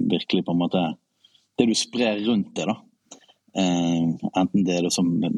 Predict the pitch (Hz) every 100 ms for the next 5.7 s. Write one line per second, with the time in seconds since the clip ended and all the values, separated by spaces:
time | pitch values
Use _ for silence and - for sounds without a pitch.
0 | 85 82 85 85 85 90 85 82 82 82
1 | 87 82 - - 78 80 80 85 82 -
2 | 82 85 - 85 87 85 85 82 90 87
3 | 87 87 82 - 92 90 90 87 87 92
4 | 98 87 - 90 98 98 98 95 104 95
5 | 95 95 107 90 92 -